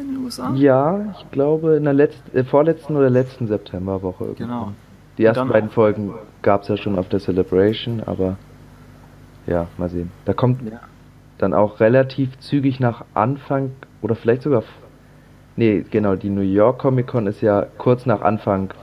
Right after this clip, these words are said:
Speaker 2: von Rebels Staffel drei. Das heißt, da werden wir dann sehr wahrscheinlich auch nochmal einen Trailer sehen, der dann die erste Hälfte nochmal näher beleuchtet als der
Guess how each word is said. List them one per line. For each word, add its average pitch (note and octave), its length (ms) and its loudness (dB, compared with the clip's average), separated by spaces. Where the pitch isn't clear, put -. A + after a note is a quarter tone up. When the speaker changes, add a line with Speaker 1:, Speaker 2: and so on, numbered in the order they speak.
Speaker 2:
von F#2 340 -2
Rebels F#2 400 0
Staffel F#2 540 -2
drei. F#2 400 2
Das - 120 -8
heißt, G#2 200 2
da G#2 120 4
werden G2+ 200 2
wir G2 60 4
dann F#2+ 180 0
sehr F#2+ 160 2
wahrscheinlich F#2+ 280 -2
auch F2+ 60 -2
nochmal F#2 180 0
einen F2 60 -4
Trailer F2 320 0
sehen, F2 320 -4
der F2+ 120 4
dann F2 300 -2
die F2+ 220 0
erste F2+ 340 0
Hälfte F2+ 280 -2
nochmal F2 320 -2
näher G2 320 2
beleuchtet F2 520 0
als D#2 260 -2
der - 240 -4